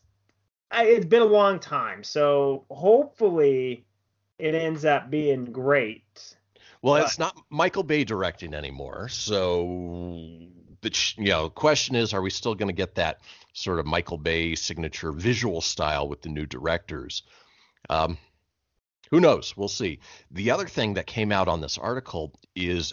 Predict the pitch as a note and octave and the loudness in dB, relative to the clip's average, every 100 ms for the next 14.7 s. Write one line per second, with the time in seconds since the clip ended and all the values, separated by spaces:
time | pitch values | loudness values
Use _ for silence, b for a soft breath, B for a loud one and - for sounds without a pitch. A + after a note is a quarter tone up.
0 | - F#2 G#2 - G#2 F2 F#2 F#2 - E2 | -6 -4 -4 -4 -2 -2 -2 -4 -8 -4
1 | F2 A2+ - F2 - D#2+ D2+ D#2+ - D2+ | -4 -4 -6 -8 -6 -6 -6 -6 -10 -8
2 | D#2 D2+ D#2+ D2+ E2+ - D2+ E2 G2 F2 | -8 -8 -8 -4 -4 -4 -8 -6 -2 0
3 | G2 E2+ - - G#2+ F#2 - C#2 C#2 - | -2 -4 -10 -8 -8 -10 -14 -14 -14 -18
4 | _ _ _ _ _ - D#2 B1 - _ | _ _ _ _ _ -14 -12 -12 -14 _
5 | _ b b b D2+ D#2+ F#2 D#2+ F#2+ F#2+ | _ b b b -10 -6 -2 0 0 -2
6 | - F#2 D#2+ - - E3 G3 - G#2+ F2+ | -8 -6 -8 -10 -10 -2 -2 0 -2 -2
7 | D#2+ D#2+ D#2 D2+ C#2+ D2+ A2 b b b | -2 -4 -4 -6 -6 -8 -12 b b b
8 | b D#2+ - G#2+ F#2+ G#2 G2 C3+ D3+ - | b -6 -4 -2 0 0 2 2 2 2
9 | C#3+ D#3+ D#3 F2+ E2+ E2+ F2 E2+ - F#2+ | 2 2 -2 0 0 -2 -4 -8 -10 -8
10 | G2 A2+ A2 F#2 D2+ F2 D#2+ G#2+ A#2+ A#2 | -4 -4 -4 -6 -6 -10 -6 -4 -4 -4
11 | G#2+ A2+ A2+ G2+ - A#2 G#2 B2 C#3 - | 0 4 4 2 0 -2 -2 -2 -8 -12
12 | B B B F2 B2 A2 - - C3 C3 | B B B -4 -4 -4 -6 -2 0 2
13 | B2 A#2 A2+ F2 E2 F2 A#2 C3+ B2+ A#2+ | 2 0 0 -2 0 2 2 4 4 6
14 | F#2+ E2+ F2+ D#2+ - - | 4 2 -2 -2 -6 -12